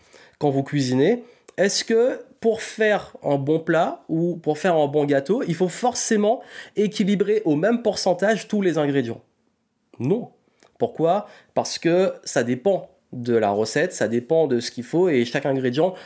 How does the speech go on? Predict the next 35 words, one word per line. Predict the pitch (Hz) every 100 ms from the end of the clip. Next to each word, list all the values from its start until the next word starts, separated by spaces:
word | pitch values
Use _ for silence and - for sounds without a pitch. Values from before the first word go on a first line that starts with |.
| -
a | 113
un | 131
pourcentage | 147 139 139 170 165 135
différent | 135 - 135 175
qui | 165
est | 127
dosé. | 113 202 190 156 143 - _ _ - - - - 135
Donc, | 185 214 - - - _ _ _ -
finalement, | - 185 175 214 233
l'équilibre, | 160 165 190 214 233 127 - _ -
c'est | - 135
le | 127
dosage. | 131 156 117 87 85 - - _ -
L'équilibre, | 160 196 247 277 170
c'est | -
pas | 240 247
comment | 190 202
je | 170
peux | 165
garantir | 185 160 165 165 185
ma | 160 143
vie | 151
familiale, | 165 165 170 165 165 147
ma | 139
vie | 135 160
relationnelle, | 135 160 180 180 180 170 170 147
mon | 123 139
business, | 185 196 170 185 180 135
mes | 180
finances, | 196 202 196 190 185 151
ma | 185
contribution | 208 190 196 180 165 - 180 - -
et | 160 160
tout | 196
mettre | 190 185 - -